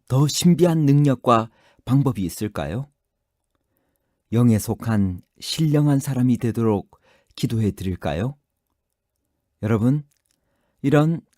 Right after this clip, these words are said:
성스러운 말을 들으면 기분이 어떤가요?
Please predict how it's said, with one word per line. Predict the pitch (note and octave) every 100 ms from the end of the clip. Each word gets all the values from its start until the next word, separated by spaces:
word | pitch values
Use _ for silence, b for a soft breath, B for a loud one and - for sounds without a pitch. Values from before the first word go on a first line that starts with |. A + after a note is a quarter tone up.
| _ -
성스러운 | - D3 D#3 E3+ D#3+ D#3+ E3+
말을 | A#2+ A#2 B2
들으면 | G#2 G#2+ A2+ A2 G#2 - b b b
기분이 | - A2+ B2 C3
어떤가요? | G#2+ - A2 A2+ A2 -